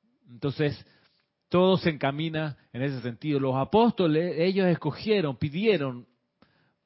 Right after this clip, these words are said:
ser apóstoles y encarnar las cualidades de Jesús para cuando Jesús se fuera, representarlos ellos, esas cualidades. Y así, cualquiera que, que haya buscado la conciencia de los maestros ascendidos lo ha hecho porque ha querido, le ha dado la gana.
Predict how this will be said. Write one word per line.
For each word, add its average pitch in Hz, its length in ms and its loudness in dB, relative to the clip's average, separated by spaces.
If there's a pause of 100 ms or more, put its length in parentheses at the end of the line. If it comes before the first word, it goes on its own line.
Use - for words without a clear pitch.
(380)
ser 170 180 2
apóstoles 127 600 0
y 135 100 -2
encarnar 147 800 -4
las 127 160 -2
cualidades 143 440 -2
de 127 180 -6
Jesús 156 220 -8
para 151 120 -6
cuando 117 220 -8
Jesús 123 260 -10
se 165 100 -2
fuera, 175 320 2
representarlos 117 840 -6 (160)
ellos, 120 420 -4
esas 117 200 -12
cualidades. 98 520 -10 (340)
Y 120 60 -6
así, 170 340 -4
cualquiera 180 500 -2
que, 139 340 -6
que 120 140 -8
haya 147 160 -2
buscado 156 400 0
la 139 120 -2
conciencia 151 420 -6
de 156 40 -4
los 135 120 -4
maestros 135 300 -6
ascendidos 139 380 -4
lo 147 100 2
ha 165 60 2
hecho 180 180 -4
porque 156 260 -4
ha 170 60 -10
querido, 151 440 -4
le 123 80 0
ha 127 40 0
dado 165 160 -2
la 147 140 -2
gana. 139 440 -8